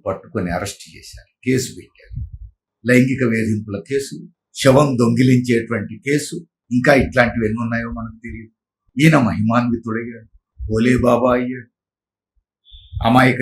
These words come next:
జనం విశ్వాసాన్ని చొరగొన్నాడు. మరి పోలీసు ఇంటెలిజెన్స్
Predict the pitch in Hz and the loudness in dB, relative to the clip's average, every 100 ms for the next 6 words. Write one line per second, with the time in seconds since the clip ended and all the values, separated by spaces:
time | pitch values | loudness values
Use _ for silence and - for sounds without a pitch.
0 | 120 113 110 104 101 _ - 107 - 131 | -2 -2 -4 -8 -14 _ -14 -10 -4 -2
1 | 131 123 127 117 120 113 110 127 127 123 | 2 0 0 -4 -2 -2 -4 -8 -12 -16
2 | _ - - - - _ - - 160 165 | _ -20 -18 -18 -20 _ -12 0 4 6
3 | 135 123 - - 160 180 180 170 139 170 | 4 -2 -10 4 8 8 6 2 2 4
4 | 170 160 151 | 4 4 0